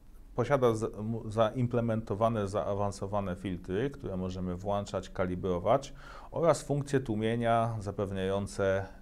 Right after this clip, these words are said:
nie-, niezawodne jego działanie. Posiada również funkcję za-, zabezpieczeń, samodiagnostyki. Mamy do dyspozycji dosyć wytrzymałą i kompaktową konstrukcję, zgodną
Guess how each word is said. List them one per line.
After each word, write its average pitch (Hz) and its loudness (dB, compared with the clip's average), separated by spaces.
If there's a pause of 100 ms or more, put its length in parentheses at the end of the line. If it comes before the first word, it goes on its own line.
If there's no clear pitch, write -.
nie-, 92 -2
niezawodne 92 -2
jego 90 -4
działanie. 80 -2 (1000)
Posiada 135 4
również 117 4
funkcję 120 -4
za-, 92 2 (100)
zabezpieczeń, 117 2
samodiagnostyki. 101 0 (380)
Mamy 120 0
do 104 0
dyspozycji 104 -4 (380)
dosyć 113 0
wytrzymałą 107 4
i 98 -6
kompaktową 101 -2
konstrukcję, 95 -6 (160)
zgodną 92 -2